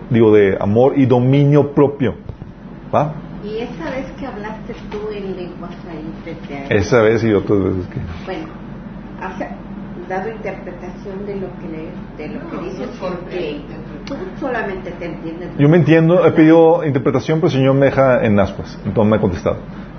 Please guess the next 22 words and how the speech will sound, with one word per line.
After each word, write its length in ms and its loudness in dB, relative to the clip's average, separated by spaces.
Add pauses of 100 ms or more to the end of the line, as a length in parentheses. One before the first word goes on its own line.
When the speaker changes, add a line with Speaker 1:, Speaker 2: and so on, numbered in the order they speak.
Speaker 1:
Eh, 380 6
al 180 6
que 60 2
le 60 6
ha 40 2
tocado 260 4
interpretación 480 0
es 100 2
a 80 2
Charlie, 360 4
una 160 2
vez 320 2 (1400)
con 140 4
una 120 6
experiencia 400 2
donde 340 4 (420)
fue 180 2
por 120 4
un 160 6
don 160 4
de 80 2
lenguas 400 0